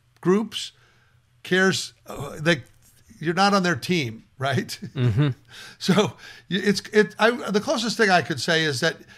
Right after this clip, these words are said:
Speaker 1: you're kind of like the Jungle Cruise, um, tour director or guy on the bus that says, "To your left, you're gonna see the Jaws exhibit," you know, or whatever that is, right?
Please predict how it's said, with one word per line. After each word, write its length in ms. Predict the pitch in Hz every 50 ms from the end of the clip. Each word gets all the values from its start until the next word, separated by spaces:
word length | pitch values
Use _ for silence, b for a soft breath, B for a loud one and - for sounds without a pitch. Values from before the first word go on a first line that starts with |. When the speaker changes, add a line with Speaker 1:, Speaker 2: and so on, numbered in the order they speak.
| B B B
Speaker 1:
you're 180 | - 175 190 190
kind 280 | - - 214 220 233 226
of 120 | 214 185
like 260 | 196 185 180 127 -
the 240 | - 175 165 156 156
Jungle 380 | 135 117 175 190 190 185 185 165
Cruise, 520 | 123 - - 165 170 170 165 147 113 - b b b b b b _ -
um, 340 | 151 151 151 147 143 143 - _
tour 560 | - - 196 202 196 185 175 165 151 131 123 - _
director 560 | - 170 160 151 143 135 - - 147 139 135
or 140 | 143 151 151
guy 280 | 143 143 175 175 175 180
on 80 | 180 175
the 80 | 160
bus 260 | 143 165 165 151 - -
that 100 | 156 117
says, 360 | - 170 160 151 139 - b b b b b b -
"To 80 | 170
your 180 | 190 202 214 220
left, 340 | 262 262 214 202 196 - -
you're 140 | 160 175 160
gonna 200 | 165 180 175 151
see 340 | - - 202 196 190 190
the 120 | 185 170 180
Jaws 340 | 135 208 233 214 196 175 139
exhibit," 460 | 147 127 120 131 147 120 117 113 - -
you 100 | 151 151
know, 160 | 139 139 139
or 120 | 147 143 147
whatever 280 | 151 160 156 151 147 151
that 160 | 139 131 123 120
is, 200 | 113 104 - -
right? 220 | 139 143 151 170